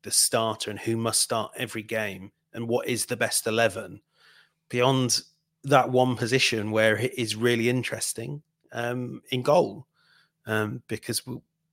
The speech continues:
you know, there are other teams that rotate their goalkeepers, but one of their goalkeepers isn't Aaron Ramsdale, a high-profile England international. Uh, and, uh, until such time as people aren't interested in reading or watching or listening to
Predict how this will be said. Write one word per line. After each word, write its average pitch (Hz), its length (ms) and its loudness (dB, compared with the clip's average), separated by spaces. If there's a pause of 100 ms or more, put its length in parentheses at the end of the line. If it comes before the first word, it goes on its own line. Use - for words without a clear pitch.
(520)
you 135 80 -2
know, 113 160 0
there 123 220 8
are 127 200 6
other 123 200 4
teams 120 400 0
that 110 140 0
rotate 117 420 0
their 113 120 0
goalkeepers, 113 840 -2
but 107 220 -6 (380)
one 104 140 -6
of 113 80 -8
their 113 140 2
goalkeepers 107 520 -6
isn't 113 260 -4
Aaron 110 280 -2
Ramsdale, 117 600 0
a 110 40 -2
high-profile 117 640 -2
England 110 320 0
international. 110 720 -4 (460)
Uh, 110 100 -10 (200)
and, 104 300 -8 (240)
uh, 131 80 -6 (100)
until 120 260 -2
such - 240 0
time 123 180 4
as 127 100 4
people - 380 -4
aren't 117 260 0
interested 123 560 0
in 110 160 0
reading 123 520 2
or 107 160 2
watching 117 640 0
or 104 100 -2
listening 117 580 2
to 113 380 0